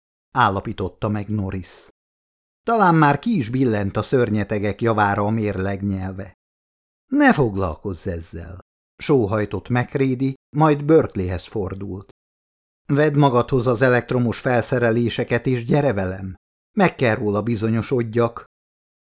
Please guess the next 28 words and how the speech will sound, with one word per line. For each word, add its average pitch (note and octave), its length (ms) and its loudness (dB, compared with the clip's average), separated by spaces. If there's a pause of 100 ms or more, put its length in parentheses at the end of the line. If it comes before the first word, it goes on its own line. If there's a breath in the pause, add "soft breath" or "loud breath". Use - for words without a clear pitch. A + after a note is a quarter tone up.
(180)
Berkeley F3 480 4
már F3 240 2
is C3+ 140 -6
elindult A2 640 0
az B2+ 140 -2
elektromos G2 600 -2
vasvilláért, A2+ 1200 -2
míg D3 300 0
MacReady C#3+ 600 0
és C#3 300 0
Folvon C#3 800 -2
visszatért A2+ 840 -6
Kinnerhöz. F2+ 800 -8 (800)
Berkeley E3 540 2
fél D#3+ 340 4
perc - 380 -4
múlva A2+ 340 0
csatlakozott G2+ 760 -4
hozzájuk. G2+ 760 -6 (440)
Az C3+ 140 2
odavezető A#2+ 720 2
folyosó, C#3 800 0
ahogy A2 360 0
majd G#2+ 400 -2
mindegyik A#2 680 0
a G#2+ 140 -4
tábor A2+ 460 -2
területén, B2 800 0